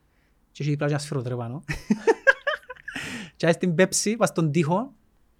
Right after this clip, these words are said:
έχει έναν τεράστιο που γράφει «Ο έρωτας είναι πόλεμος». Και που κάτω γράφει σειρά εννιά.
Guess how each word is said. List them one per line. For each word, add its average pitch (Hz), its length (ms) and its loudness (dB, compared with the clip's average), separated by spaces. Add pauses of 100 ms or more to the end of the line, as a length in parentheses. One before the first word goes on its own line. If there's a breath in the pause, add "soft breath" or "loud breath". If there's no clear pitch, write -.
(580)
έχει 156 120 -10
έναν 185 240 -6
τεράστιο 160 800 -4
που 147 140 -10
γράφει 160 400 -6 (240 soft breath)
«Ο 143 140 -6
έρωτας 170 320 -2
είναι 160 140 0
πόλεμος». 143 560 -2 (760)
Και - 100 -10
που 143 100 -10
κάτω 175 220 2
γράφει 190 200 4
σειρά 196 180 2
εννιά. 151 480 0